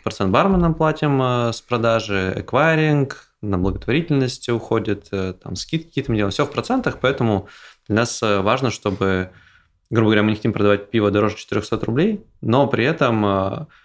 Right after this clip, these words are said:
от себестоимости, если мы прибавим, грубо говоря, там,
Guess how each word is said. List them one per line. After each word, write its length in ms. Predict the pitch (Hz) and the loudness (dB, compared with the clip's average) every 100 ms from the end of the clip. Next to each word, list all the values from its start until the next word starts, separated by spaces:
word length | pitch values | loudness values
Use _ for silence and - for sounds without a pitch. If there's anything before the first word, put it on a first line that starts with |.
| _ _ - - | _ _ -20 -2
от 160 | 127 | -2
себестоимости, 760 | - 120 117 - 123 113 - - | 0 0 2 2 2 2 -2 -2
если 360 | 95 104 104 107 | -2 0 0 0
мы 140 | 104 | -2
прибавим, 480 | 101 104 104 101 98 | 0 2 2 2 0
грубо 260 | 95 101 101 | 0 0 0
говоря, 640 | 98 98 98 95 92 107 - | 0 0 0 0 -2 -8 -12
там, 240 | 101 101 | -12 -12